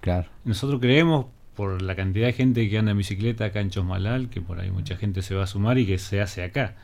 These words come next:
Speaker 1: Claro, van a llegar a
Speaker 2: Ah,
Speaker 1: los
Speaker 2: sí.
Speaker 1: cien.
Speaker 2: Sí, su-, sup-, creo que vamos a superar los
Speaker 1: Ah,
Speaker 2: cien,
Speaker 1: claro.
Speaker 2: porque dentro de los inscritos faltamos los que
Speaker 1: Los organizadores.
Speaker 2: so-, los organizadores que
Speaker 1: <laughs>
Speaker 2: también as-, formamos parte de,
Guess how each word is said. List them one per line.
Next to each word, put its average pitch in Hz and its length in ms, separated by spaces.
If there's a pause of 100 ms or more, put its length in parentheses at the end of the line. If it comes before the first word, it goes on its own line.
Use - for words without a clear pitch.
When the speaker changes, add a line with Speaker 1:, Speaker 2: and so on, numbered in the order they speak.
(160)
Speaker 1:
Claro, 87 240 (120)
van 80 140
a 80 60
llegar 82 180
a - 40
Speaker 2:
Ah, - 20
Speaker 1:
los 80 80
Speaker 2:
sí. - 80
Speaker 1:
cien. 95 200 (540)
Speaker 2:
Sí, 127 320
su-, - 240
sup-, - 540
creo 175 280
que 151 100
vamos 147 200
a 131 60
superar 120 240
los 87 120
Speaker 1:
Ah, - 20
Speaker 2:
cien, 156 160
Speaker 1:
claro. 90 120
Speaker 2:
porque 113 140
dentro 135 320
de 135 60
los 135 100
inscritos 147 420
faltamos 120 520
los 101 160
que 95 500
Speaker 1:
Los 87 80
organizadores. 95 560
Speaker 2:
so-, 131 60
los 113 100
organizadores 113 560
que 117 140
Speaker 1:
<laughs> - 0
Speaker 2:
también 107 340
as-, 113 120
formamos 110 400
parte 113 340
de, 95 300